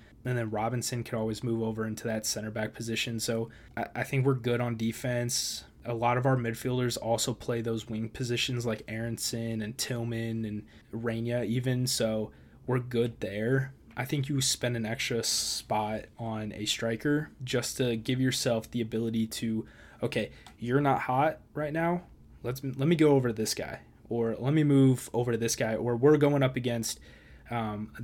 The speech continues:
these defenders. They're a little bit taller. They are a little bit more physical. Um, I'm, I'm maybe gonna put Pepe or Pefok in instead of Ferreira if they're a little bit more physical. Or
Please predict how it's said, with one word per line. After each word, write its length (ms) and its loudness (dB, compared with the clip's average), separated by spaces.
these 220 0
defenders. 540 -2
They're 120 2
a 40 2
little 140 2
bit 180 0
taller. 400 0
They 240 2
are 140 4
a 60 2
little 180 2
bit 100 2
more 180 -4
physical. 540 -4
Um, 300 -6
I'm, 160 -2
I'm 200 2
maybe 220 6
gonna 140 4
put 300 0
Pepe 480 0
or 100 -6
Pefok 540 -2
in 360 -4
instead 280 -2
of 100 -6
Ferreira 500 -2
if 80 -16
they're 140 0
a 60 0
little 180 0
bit 100 -4
more 140 -4
physical. 480 -6
Or 240 0